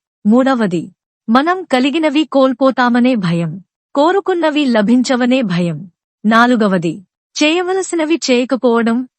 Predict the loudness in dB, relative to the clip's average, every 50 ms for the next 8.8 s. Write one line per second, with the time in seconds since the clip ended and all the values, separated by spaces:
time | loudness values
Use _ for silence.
0 | _ _ -2 0 0 0 0 -2 -2 -2 0 0 0 0 0 0 -2 -2 0 0
1 | 0 0 -2 -4 -6 -6 -10 -12 _ _ _ _ _ _ 2 2 4 4 2 2
2 | 0 0 0 0 -2 -4 -6 -12 _ _ _ _ _ _ -2 0 0 0 0 0
3 | -2 -2 -2 -2 -2 -2 0 0 0 0 0 0 0 0 -2 0 0 0 2 2
4 | 2 2 2 2 0 0 -2 0 0 2 2 2 2 2 2 2 2 2 2 0
5 | -2 -2 0 0 0 0 0 0 0 0 -2 -4 -6 -10 -14 -18 _ _ _ _
6 | _ -12 -8 -4 0 0 0 0 -2 -4 -6 -4 -4 -4 -2 -2 -2 -2 -2 -2
7 | 0 0 2 2 2 2 2 2 0 0 0 -2 -4 -8 -14 -20 _ _ _ _
8 | _ 0 0 2 2 2 0 2 2 2 0 0 -2 -2 -2